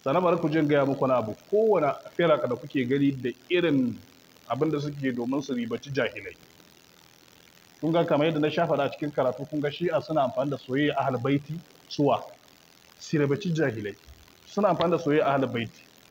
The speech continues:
Domin an zo an ce ka so Ahlul Baiti, ba za ka ce ba ka so ba.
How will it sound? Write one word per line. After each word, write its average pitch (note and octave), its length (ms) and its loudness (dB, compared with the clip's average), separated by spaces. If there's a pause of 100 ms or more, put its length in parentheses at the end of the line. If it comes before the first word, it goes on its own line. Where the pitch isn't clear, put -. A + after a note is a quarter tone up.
Domin F3 320 0
an G3+ 80 6
zo G#3 80 6
an G#3 140 6
ce A3+ 120 4
ka E3+ 120 2
so F#3 220 2
Ahlul D3 360 0
Baiti, D#3 380 0
ba C#3 120 2
za F3 100 2
ka E3+ 100 -4
ce D3+ 140 -4
ba C3+ 160 2
ka B2 100 -2
so A#2+ 160 -14
ba. - 100 -16